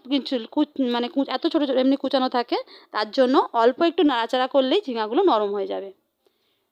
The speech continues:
তো এইভাবে আলুর সাথে ভালোভাবে নেড়ে চেড়ে নিচ্ছি। আর জল দিতে লাগবে না, কেন ঝিঙার মধ্যেই আছে জল, ও নিজের গা থেকে জল ঝা-, যে বেরোবে,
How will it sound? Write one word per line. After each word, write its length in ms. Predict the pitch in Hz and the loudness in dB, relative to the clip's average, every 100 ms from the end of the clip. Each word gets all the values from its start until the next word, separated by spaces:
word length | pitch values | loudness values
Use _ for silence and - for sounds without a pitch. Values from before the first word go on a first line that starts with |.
| - | -2
তো 40 | |
এইভাবে 340 | 254 285 277 359 523 - | 0 2 0 0 0 -2
আলুর 200 | 233 247 | -2 0
সাথে 260 | 277 269 330 | 0 0 0
ভালোভাবে 480 | 294 233 247 240 285 | 0 0 2 4 2
নেড়ে 200 | 269 269 | 4 2
চেড়ে 180 | 294 294 | 4 2
নিচ্ছি। 340 | 294 - 381 539 _ _ _ _ _ _ _ _ _ _ _ _ | 2 -2 -6 -6 _ _ _ _ _ _ _ _ _ _ _ _
আর 140 | 294 330 | -6 -6
জল 260 | 285 269 269 | -2 0 2
দিতে 180 | 311 339 | 2 2
লাগবে 360 | 294 240 240 294 | 0 -2 2 2
না, 120 | 339 480 | 2 0
কেন 120 | 285 240 | -4 -2
ঝিঙার 360 | 226 285 330 | 2 4 6
মধ্যেই 400 | 302 262 226 320 | 4 4 2 4
আছে 200 | 302 262 | 4 0
জল, 280 | - 233 226 440 - _ _ _ - | -2 -2 -2 -4 -10 _ _ _ -6
ও 40 | |
নিজের 260 | 254 254 285 | -4 0 0
গা 160 | 247 220 | 0 -2
থেকে 220 | 269 285 | 0 0
জল 200 | 262 233 240 | 0 0 0
ঝা-, 300 | 254 240 220 | 0 0 0
যে 140 | 240 220 | -2 0
বেরোবে, 400 | 240 233 233 | 0 2 0